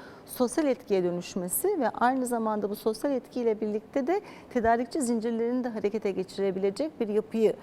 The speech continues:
hedefliyoruz. Tabii ki bu üniversite sayılarını arttırmayı sürdüreceğiz. İkinci aşamada, e,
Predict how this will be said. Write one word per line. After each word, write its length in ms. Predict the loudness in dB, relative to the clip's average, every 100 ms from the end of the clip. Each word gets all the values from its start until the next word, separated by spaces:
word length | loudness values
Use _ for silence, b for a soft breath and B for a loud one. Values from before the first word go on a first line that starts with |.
| B B
hedefliyoruz. 680 | 2 2 0 0 2 0 2
Tabii 220 | 2 2
ki 260 | 0 -6 -4
bu 100 | -2
üniversite 420 | -2 -2 -2 -2
sayılarını 500 | 0 0 2 2 2
arttırmayı 420 | 2 0 -4 -2
sürdüreceğiz. 600 | -2 -4 -4 -6 -4 -4 -6 -8 B B B B
İkinci 340 | 0 2 6 6
aşamada, 560 | 6 2 4 2 0 -4 -18 -20 B B B B 0
e, 360 | 2 2 0